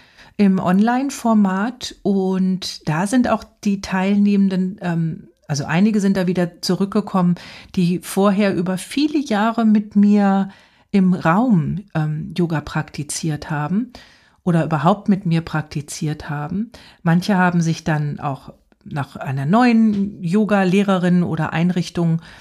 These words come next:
ähm, haben sich da umgeschaut. Manche sind jetzt wieder zu mir zurückgekommen.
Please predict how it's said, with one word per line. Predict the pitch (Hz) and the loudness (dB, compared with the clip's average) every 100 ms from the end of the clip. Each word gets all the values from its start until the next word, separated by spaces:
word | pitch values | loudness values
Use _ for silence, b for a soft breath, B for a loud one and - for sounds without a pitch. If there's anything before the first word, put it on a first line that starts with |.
| B B B _ - | B B B _ -4
ähm, | 170 156 151 - | 0 0 -2 -6
haben | 156 156 | -4 -2
sich | 165 - | -2 0
da | 185 196 | 0 2
umgeschaut. | 196 190 180 - 165 160 165 | 2 2 0 0 0 0 -2
Manche | 156 156 165 | -4 -4 -4
sind | 160 151 | -4 -4
jetzt | 147 - | -8 -8
wieder | 147 147 | -8 -6
zu | - | -4
mir | 156 160 | -2 -2
zurückgekommen. | - 247 269 269 220 - 190 190 | -2 -2 -2 -2 -4 0 0 0